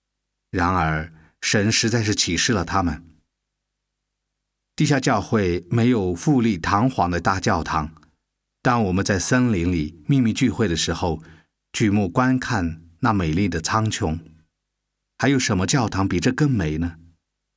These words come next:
灵鸟的歌声代替了风琴，灵花的芬芳就是我们的祭香。也许当中坐着一位刚出狱的圣徒，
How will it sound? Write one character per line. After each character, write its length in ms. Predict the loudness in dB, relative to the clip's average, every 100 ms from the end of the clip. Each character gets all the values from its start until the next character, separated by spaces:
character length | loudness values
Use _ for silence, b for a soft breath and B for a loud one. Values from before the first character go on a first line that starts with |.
| _ _ _ -6
灵 260 | 0 2 2
鸟 160 | 0
的 80 | 0
歌 200 | 2 2
声 300 | 2 2 0
代 240 | 0 -2 -2
替 140 | -2
了 80 | -2
风 260 | 0 0
琴， 400 | 0 -2 -4 -8 B B B _
灵 260 | 0 2 2
花 180 | 2 0
的 80 |
芬 300 | 0 2 2
芳 300 | 2 -2 -2 -8 -4
就 140 | -2
是 140 | 0
我 160 | 0 0
们 100 | 0
的 80 | -2
祭 260 | 0 -2
香。 300 | 0 -2 -2 -6 b b _ _ _ _ -2
也 160 | -2
许 400 | 0 0 0 -2 B B B
当 180 | 0
中 140 | 2 0
坐 180 | 0 0
着 120 | 0
一 80 | 2
位 200 | 0 0
刚 240 | 0 0
出 220 | 0 0
狱 60 | 0
的 100 | 0
圣 260 | 0 0
徒， 300 | -2 -4 -8